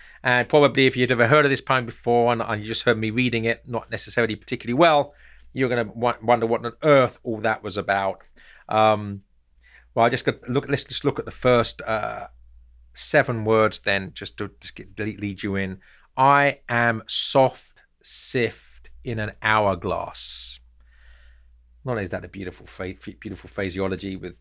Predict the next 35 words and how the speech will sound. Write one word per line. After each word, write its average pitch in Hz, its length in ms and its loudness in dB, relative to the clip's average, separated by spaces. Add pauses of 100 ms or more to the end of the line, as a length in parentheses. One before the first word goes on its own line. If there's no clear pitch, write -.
um, 95 260 -10
some 95 220 -14
good 101 340 -4
alliteration 104 760 -6
and 101 140 -10
onomatopoeia, 104 960 -2 (460)
soft - 580 2
sift. - 220 -2
So 131 80 0
this 185 180 2
is 143 100 0
a, 151 60 6
this 156 240 0
is, 131 120 -2
the 120 60 -2
vision 143 320 0
is 120 140 2
of 107 80 2
an 113 120 2
hourglass, 135 800 6
a - 100 -16
s-, - 200 -8
you 101 80 -10
know, 98 120 -2
an 95 180 -8
egg 113 300 -6
time, 113 260 -2
if - 80 -12
you 107 80 -6
like, 107 300 0
right? 104 200 -2
The - 60 -20
sands 127 340 2
of 110 100 -12
time. 113 500 2